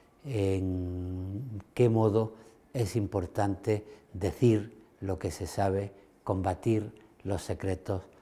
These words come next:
combatir la manipulación, porque el silencio nos hace cómplices.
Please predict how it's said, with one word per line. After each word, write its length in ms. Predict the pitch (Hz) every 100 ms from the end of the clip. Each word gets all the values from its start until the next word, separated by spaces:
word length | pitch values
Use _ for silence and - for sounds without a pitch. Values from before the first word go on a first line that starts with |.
| _
combatir 680 | - 92 92 90 107 101 107 - -
la 140 | - 90
manipulación, 880 | 90 90 98 90 85 107 98 107 - - _ -
porque 220 | 95 104
el 80 | 92
silencio 460 | 104 104 101 110
nos 200 | 95 -
hace 240 | 87 - 92
cómplices. 560 | 92 80 90 - 80